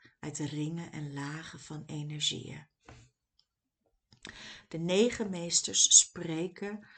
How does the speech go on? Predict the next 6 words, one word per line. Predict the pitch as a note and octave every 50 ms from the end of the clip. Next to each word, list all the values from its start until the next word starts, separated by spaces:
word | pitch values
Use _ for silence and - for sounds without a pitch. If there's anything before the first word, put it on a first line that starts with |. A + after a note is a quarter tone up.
| - -
over | - - D3+ D3+ D3+ D#3+ D3+ D3
negen | D3 C3+ C3+ C#3 C#3+ D3+ D#3+ D#3+ - - F3 - -
universums. | E3 E3 D#3+ D#3 - - C3+ C#3 C#3+ D3 - - C#3+ D3 D#3 - - - - - - _ _ _ _ _ _ _ _ _ _ _ _ _ _ _ _ _ _ _ _ _ _ _ _ _ -
Daarover | - C#3 D3+ D3 C#3 C3+ C#3+ C#3+ - C#3+ C#3+ C#3+
later | C#3 C3+ C3 C3+ D3 C#3+ - D#3+ D3+ D3
meer. | C#3+ C3 C3 B2+ - - D3 -